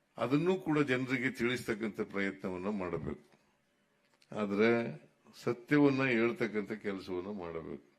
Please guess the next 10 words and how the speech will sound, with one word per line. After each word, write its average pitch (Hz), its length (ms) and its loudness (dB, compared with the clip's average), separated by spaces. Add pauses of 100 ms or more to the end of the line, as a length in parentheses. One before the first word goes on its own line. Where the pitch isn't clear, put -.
(720)
ಈಗ 120 160 -2
ಇತ್ತೀಚೆಗೆ 139 600 2
ನಾನು 127 320 2
ನೋಡ್ತಾ 135 280 4
ಇದ್ದೀನಿ, 107 440 4 (1600)
ಒಡ್ಡರ್ಸೆ 120 580 2
ರಘುರಾಮ್, 117 520 6 (1040)
ಆ, 110 100 6 (3000)
ರಘುರಾಮ್ 117 380 8
ಶೆಟ್ರು 113 760 2